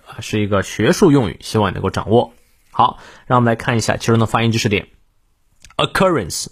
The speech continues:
它的单数啊，occurrence，注意它的重音在第二音节。那么复数occurrences，occurrences，啊，which according to，according to，重音呢也在第二个音节。According to received，长音念到位。Received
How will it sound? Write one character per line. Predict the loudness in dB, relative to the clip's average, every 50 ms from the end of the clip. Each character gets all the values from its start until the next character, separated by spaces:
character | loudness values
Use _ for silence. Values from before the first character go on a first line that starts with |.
| _ _
它 | _ -4 -4
的 | -2
单 | 0 0 0 0
数 | 0 0 0
啊， | 2 2 2 0 -4 _ -10
occurrence， | -8 -8 -4 -2 0 0 0 0 -2 -4 -10 -14 -12 _
注 | -4 -4
意 | -2
它 | 0 0
的 | -2
重 | 0 0 0 0
音 |
在 | 2 2
第 | 4 4
二 | 4 4
音 | 2 2
节。 | 0 -2 -4 -4 -6 -16 -18 -20 -20 -16 -8 -2
那 | 0
么 | 0
复 | 0 2 0 2
数 | 2 2 0 0 -2 -2
occurrences，occurrences， | -2 0 0 2 0 2 2 0 -4 -6 -6 -6 -6 -6 -8 -8 -8 -6 -6 -4 -2 0 0 0 0 0 -2 -4 -8 -10 -10 -10 -12 -12 -14 _ -20
啊， | -18 -18 -18 -20 -20 -20 -20 -20 -16 -4 0
which | 0 0 0 0 -4 -2 0
according | -2 -2 0 2 2 4 4 4 4 2 -2
to，according | 0 0 2 2 2 2 0 -4 -6 -4 -4 -4 0 4 4 6 6 4 2 0
to， | 0 0 0 0 -2 -4
重 | -6 -4 -2 -2
音 | 0 -2
呢 | -4 -4
也 | -6 -4
在 | -4 -2
第 | 0 0
二 | 0 0
个 | 0 -2
音 | -4 -4
节。 | -4 -6 -6 -6 -4
According | -6 -2 2 4 4 4 4 2 -2 -2 0
to | -2 -2 -2 0 -2
received， | 0 0 0 0 2 2 2 2 2 0 0 -2 -6 -8 -10 -8
长 | -6 -2 0 2 2 4
音 | 4
念 | 4 4 4
到 | 4 4
位。 | 2 2 -2 -4 -10 _ _ -20 -20 -20 -20 -20 -8 -2
Received | 0 0 0 2 2 2 2 2 2 0 -4